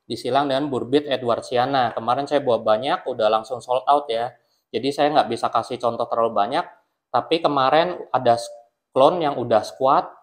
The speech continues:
kemudian warna kantongnya muda banget. Bandingkan dengan ini.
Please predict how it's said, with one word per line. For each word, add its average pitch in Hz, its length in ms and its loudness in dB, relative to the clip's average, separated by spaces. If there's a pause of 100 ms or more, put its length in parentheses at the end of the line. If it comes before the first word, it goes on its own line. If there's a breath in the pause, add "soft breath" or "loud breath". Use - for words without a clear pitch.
(220)
kemudian 135 320 0
warna 135 400 2
kantongnya 135 640 0
muda 123 400 0
banget. 113 320 -4 (880)
Bandingkan 113 400 -2
dengan 117 240 -2
ini. 110 320 -8